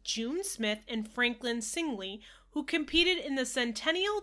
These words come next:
Dance at the twenty twenty-three U S Adult Figure Skating Championships, and they were the first black team to compete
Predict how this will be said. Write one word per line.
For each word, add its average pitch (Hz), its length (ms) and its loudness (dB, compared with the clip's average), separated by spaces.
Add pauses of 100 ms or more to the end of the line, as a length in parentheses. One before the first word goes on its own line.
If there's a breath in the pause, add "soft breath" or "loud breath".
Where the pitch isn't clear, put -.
Dance 208 380 2
at 240 140 -8
the 220 80 -2
twenty 302 380 -2
twenty-three 262 640 -2
U 240 380 0
S 285 220 2
Adult 214 600 0
Figure 294 360 -2
Skating 226 420 2
Championships, 220 880 -2
and 214 260 -2
they 226 100 4
were 254 160 -2
the 226 140 0
first 277 600 0
black 226 500 4
team 208 440 0
to - 140 -6
compete 233 680 -2